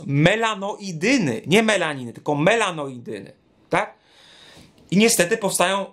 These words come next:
związki, prawdopodobnie rakotwórcze, takie jak na przykład akrylamid.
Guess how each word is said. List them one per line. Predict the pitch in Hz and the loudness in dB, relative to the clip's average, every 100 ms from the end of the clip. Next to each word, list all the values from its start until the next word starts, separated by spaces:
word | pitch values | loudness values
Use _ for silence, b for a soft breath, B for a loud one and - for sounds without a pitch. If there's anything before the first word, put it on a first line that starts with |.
| _ | _
związki, | 135 120 139 151 135 - 196 240 | -6 -2 0 0 -2 -4 -2 -2
prawdopodobnie | - 196 180 180 180 175 175 165 | 0 0 0 -2 0 2 2 2
rakotwórcze, | 160 156 147 - 120 - 175 | 0 0 -6 -6 -6 2 2
takie | 196 170 170 | 2 0 -2
jak | 147 | -4
na | 151 | -6
przykład | 143 - 156 151 135 135 - | -8 -10 0 4 4 0 -6
akrylamid. | 139 - 156 123 104 - _ | -8 -4 -4 -4 -6 -12 _